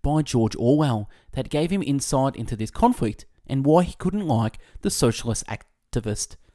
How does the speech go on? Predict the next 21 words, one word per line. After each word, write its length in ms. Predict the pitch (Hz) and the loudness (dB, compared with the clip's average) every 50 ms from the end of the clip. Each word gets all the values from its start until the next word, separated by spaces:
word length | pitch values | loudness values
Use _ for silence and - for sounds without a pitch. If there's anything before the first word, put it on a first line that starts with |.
| _ _ _ _ _ _ - | _ _ _ _ _ _ 0
Orwell 340 | 143 151 160 175 175 170 151 | 2 4 6 6 6 4 4
wrote 280 | 151 151 151 151 - - | 4 4 4 2 0 -4
that 200 | - 123 117 - | -4 -4 -4 -4
socialists 580 | - - - 208 247 - - 127 107 107 - - | -2 4 6 6 6 4 2 -2 -2 -2 -2 -4
in 120 | - 117 | -2 -2
his 120 | 131 143 - | -2 -2 -2
time 360 | - - 123 107 110 110 101 - - - - - - | -2 0 2 2 2 0 -2 -6 -14 -20 -20 -8 0
were 120 | 156 170 175 | 2 2 6
motivated 800 | 165 170 180 196 208 196 190 185 175 175 147 131 123 - - 123 | 6 6 8 8 8 8 8 4 4 2 0 0 -2 -2 -4 -2
not 400 | 127 139 170 208 - - - - | 0 0 0 0 -2 -4 -6 -4
by 180 | 113 113 110 | -4 -2 -2
love 320 | 107 104 120 120 120 - - | -2 0 0 0 0 -2 -2
for 80 | - | -6
the 80 | 107 107 | -6 -4
poor, 440 | - - 214 254 247 156 113 - - - _ _ _ - - - | 0 2 4 6 6 4 4 0 -4 -14 _ _ _ -16 -6 -2
but 160 | - 123 - | -2 -2 -2
just 360 | - - 165 170 165 - - | 0 2 2 2 2 0 -4
hatred 520 | - - 151 147 139 - - 147 139 135 - - _ _ - | -4 -2 0 -2 -2 -2 -2 -2 -2 -2 -4 -18 _ _ -8
for 100 | - 123 | -6 -2
the 120 | 113 104 | -2 0
rich, 460 | 104 117 135 139 - - - - - | 2 4 2 2 2 -4 -8 -8 -10